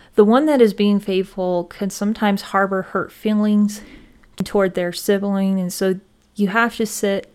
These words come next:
and work with them on those emotions and dealing with that hurt as well. Because you see in this where he said, "This son of yours," he essentially was not having anything to do with his brother anymore.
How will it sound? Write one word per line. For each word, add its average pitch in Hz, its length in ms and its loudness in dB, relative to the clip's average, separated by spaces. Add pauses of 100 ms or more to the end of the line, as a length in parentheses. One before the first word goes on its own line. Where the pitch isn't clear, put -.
(160)
and 202 420 -2
work 208 280 -4
with - 240 -4
them 180 380 -6 (360)
on 196 240 2
those 190 240 -2
emotions 185 760 -6 (280)
and 196 340 -2 (300)
dealing 202 440 0
with 190 240 -4
that 180 220 -8
hurt 196 360 -6
as 190 260 -6
well. 196 380 -8 (420)
Because 220 300 4
you 226 100 -2
see 220 540 -6
in 220 260 6
this 190 300 0
where 196 120 0
he 196 200 -2
said, 190 480 -6
"This 208 240 4
son 220 340 -2
of 202 180 -2
yours," 180 460 -6
he 226 140 -2
essentially 226 560 0
was 190 320 -2
not 196 220 -2
having 185 400 -2
anything 175 480 -8
to 175 100 -6
do 208 320 0
with 185 200 -4
his 175 180 -6
brother 170 400 -4
anymore. 196 560 -6